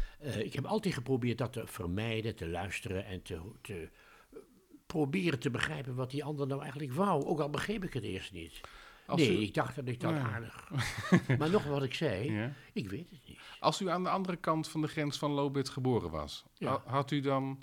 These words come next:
Speaker 2: eventueel ook nare dingen kunnen doen?
Speaker 1: Nou, dat weet ik niet. Ik, ik, ik, in principe, al, in het algemeen gesproken, ja, je bent een mens.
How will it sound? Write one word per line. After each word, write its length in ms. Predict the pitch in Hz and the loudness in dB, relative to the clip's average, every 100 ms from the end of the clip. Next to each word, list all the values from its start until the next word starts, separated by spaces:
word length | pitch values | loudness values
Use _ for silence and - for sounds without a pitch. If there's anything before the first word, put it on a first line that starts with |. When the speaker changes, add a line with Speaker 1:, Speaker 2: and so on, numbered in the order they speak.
| - - - - - - | -14 -20 -20 -20 -20 -14
Speaker 2:
eventueel 640 | - 135 131 123 - 127 | -4 -2 -2 -2 0 0
ook 180 | 113 151 | 0 -2
nare 260 | 151 147 143 | 0 0 0
dingen 200 | 147 139 | -2 -4
kunnen 240 | - 139 | -4 -2
doen? 160 | 165 247 | -2 -4
Speaker 1:
Nou, 60 | |
dat 120 | - 117 | -8 -14
weet 100 | 120 | -16
ik 80 | 151 | -16
niet. 360 | - - 131 | -14 -6 -4
Ik, 180 | - 123 | -4 -4
ik, 0 | |
ik, 300 | 131 - - - - 247 - - - - | -6 -8 -12 -14 -18 -16 -16 -16 -18 0
in 240 | 208 165 | 4 4
principe, 580 | 123 110 98 - 202 180 | 4 2 4 4 4 4
al, 180 | - 254 | 2 -2
in 60 | |
het 120 | 143 160 | -2 -2
algemeen 680 | 156 - 120 120 208 247 | -4 0 2 4 4 4
gesproken, 560 | 170 127 - 87 - 95 | 2 0 -2 -6 -2 -2
ja, 160 | 143 160 | 0 0
je 120 | 113 | -2
bent 160 | 87 | -2
een 100 | 90 | -2
mens. 440 | 101 175 175 - | -2 -4 -6 -10